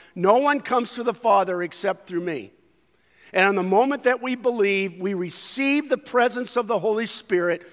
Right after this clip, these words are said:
who brings us alive. I want you to see this next passage here in John six sixty-three. Jesus says this, "The Spirit gives" what? What does it say? "Life."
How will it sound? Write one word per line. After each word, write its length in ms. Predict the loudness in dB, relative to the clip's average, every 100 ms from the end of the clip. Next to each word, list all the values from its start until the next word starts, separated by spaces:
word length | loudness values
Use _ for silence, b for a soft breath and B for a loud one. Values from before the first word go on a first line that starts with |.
| B B B
who 180 | -2 0
brings 600 | -2 0 4 4 2 -4
us 420 | 2 4 4 0 -4
alive. 500 | 0 4 4 4 2
I 60 | 0
want 260 | -2 -2
you 60 | -6
to 80 | -8
see 240 | -8 -8
this 260 | -6 -6 -8 b b b
next 400 | 2 2 0 0
passage 480 | 2 2 0 -10 -4
here 180 | -2
in 80 | -2
John 340 | -2 -2 -2 -4
six 360 | -4 -4 -4
sixty-three. 720 | -8 -8 -10 -12 -2 0 0 B B B B
Jesus 380 | -4 -4 -2 -4
says 300 | -2 -2 0
this, 340 | 0 0 -2 B B B
"The 100 | -4
Spirit 640 | -4 -6 -2 2 2 2 0
gives" 300 | 0 2 2
what? 320 | 2 2 -2
What 80 | -4
does 100 | -4
it 100 | -4
say? 360 | 0 0 -2 _ _ _ _ _ _ _
"Life." 640 | 2 8 8 6 -2 -20